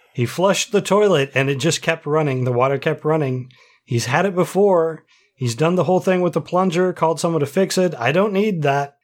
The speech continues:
So I immediately, no, it took me a few seconds, but almost immediately,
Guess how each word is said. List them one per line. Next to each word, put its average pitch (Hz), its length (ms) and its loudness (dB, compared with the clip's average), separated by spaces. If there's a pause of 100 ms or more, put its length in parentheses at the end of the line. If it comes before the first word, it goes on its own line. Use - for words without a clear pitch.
(180)
So 151 180 0
I 160 120 2
immediately, 170 680 0
no, 151 260 2
it 151 120 0
took 170 180 -2
me 160 100 0
a 151 60 0
few 165 160 0
seconds, 127 680 -2 (220)
but 165 120 0
almost 185 480 2
immediately, 113 640 -2